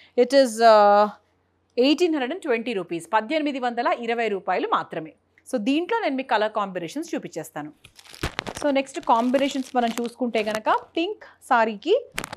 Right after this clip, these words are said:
గ్రీన్ కలర్ బ్లౌజ్. This is one combination. Wow, actually ఈ కలర్ అయితే ఎంత బాగుందో, చాలా బాగుంది. మంచి, ఆ, మస్టర్డ్ ఎల్లో, దానికి ఇలా, ఆ, నేరేడు పండు కలర్ కాంబినేషన్, పర్పుల్, డార్క్ పర్పుల్ కాంబినేషన్.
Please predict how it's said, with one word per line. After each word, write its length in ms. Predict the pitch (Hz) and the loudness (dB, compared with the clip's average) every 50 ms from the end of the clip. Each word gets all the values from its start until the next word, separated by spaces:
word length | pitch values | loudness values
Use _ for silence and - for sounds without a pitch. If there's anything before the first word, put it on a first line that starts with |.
| - 196 226 | -8 -6 -4
గ్రీన్ 240 | 254 285 302 294 254 247 | -2 -2 0 0 2 2
కలర్ 200 | 254 247 233 185 180 | 2 0 -2 -2 0
బ్లౌజ్. 240 | 175 165 160 - - 202 202 | 0 0 0 -4 -8 -10 -10
This 100 | 226 - 262 | -8 -6 -8
is 40 | 226 208 208 208 | -6 -4 -4 -4
one 120 | 226 254 - 226 | -4 -2 -2 -2
combination. 520 | 190 190 185 185 180 185 175 - - 440 523 - _ _ _ 202 208 | -2 -2 -4 -8 -10 -10 -10 -8 -8 -10 -10 -12 _ _ _ -2 0
Wow, 180 | 202 190 185 180 - 151 180 | 2 4 4 2 2 0 -2
actually 320 | 185 - - - 226 269 262 240 | -4 -4 -6 -6 -4 -4 -4 -2
ఈ 20 | - | 0
కలర్ 200 | 214 185 196 220 220 | 0 2 2 2 0
అయితే 140 | 208 220 208 180 | -2 -4 -6 -8
ఎంత 180 | 180 - - 226 214 | -8 -8 -8 -6 -4
బాగుందో, 340 | 202 190 185 185 190 196 190 170 - - _ _ _ _ _ - | -6 -6 -6 -8 -6 -6 -6 -6 -8 -10 _ _ _ _ _ -8
చాలా 220 | 208 180 180 196 208 202 | -4 -2 -2 -2 0 0
బాగుంది. 280 | 196 175 165 156 170 - - _ _ _ _ _ _ _ _ - | 0 -2 -2 -4 -8 -14 -18 _ _ _ _ _ _ _ _ -10
మంచి, 360 | 175 196 214 226 - - 269 262 226 - 180 170 | -10 -8 -8 -10 -8 -8 -8 -6 -4 -2 -2 0
ఆ, 20 | 165 160 160 156 156 - - - 185 | 0 0 -2 -4 -6 -10 -14 -10 -10
మస్టర్డ్ 360 | 180 180 - - 247 240 202 196 | -10 -10 -4 -2 -2 0 0 -2
ఎల్లో, 220 | 190 180 175 208 269 - - - _ _ - _ _ _ _ _ _ _ - 196 214 | -2 -2 -2 -2 -2 -4 -6 -12 _ _ -20 _ _ _ _ _ _ _ -4 0 2
దానికి 340 | 208 208 220 214 220 302 370 349 254 | 2 2 0 -4 -6 -6 -6 -2 0
ఇలా, 120 | 233 269 381 466 381 - _ - 196 | 2 2 2 0 -4 -10 _ -10 -8
ఆ, 40 | 185 175 175 185 | -6 -6 -4 0
నేరేడు 280 | 214 240 269 294 277 - | 2 4 4 4 2 2
పండు 160 | 240 226 214 202 - | 0 -2 0 -4 -6
కలర్ 180 | 196 185 175 - 180 | -6 -6 -6 -6 -6
కాంబినేషన్, 500 | 170 170 165 165 165 165 151 - 175 170 170 240 | -6 -6 -8 -10 -12 -12 -12 -14 -16 -8 -2 -2
పర్పుల్, 260 | 247 240 240 247 233 196 214 | -2 0 0 -2 -2 -2 0
డార్క్ 240 | 220 233 254 247 - - | 0 0 -2 -2 -2 -2
పర్పుల్ 220 | 208 196 202 190 185 185 | -2 -2 -4 -6 -6 -6
కాంబినేషన్. 520 | 175 165 156 156 160 160 - - 170 - | -6 -6 -8 -10 -14 -14 -16 -16 -18 -20